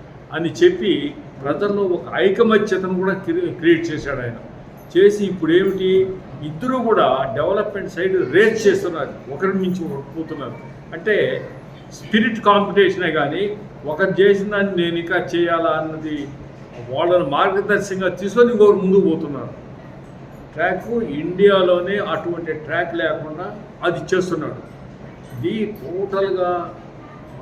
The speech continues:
అమరా-, అమరావతి కంప్లీట్గా పోయింది,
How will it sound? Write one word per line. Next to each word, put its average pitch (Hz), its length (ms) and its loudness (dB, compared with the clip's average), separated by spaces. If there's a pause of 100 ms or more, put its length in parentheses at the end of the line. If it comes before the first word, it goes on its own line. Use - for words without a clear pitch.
(400)
అమరా-, 165 600 2 (760)
అమరావతి 185 520 4
కంప్లీట్గా 214 760 -2
పోయింది, 202 420 4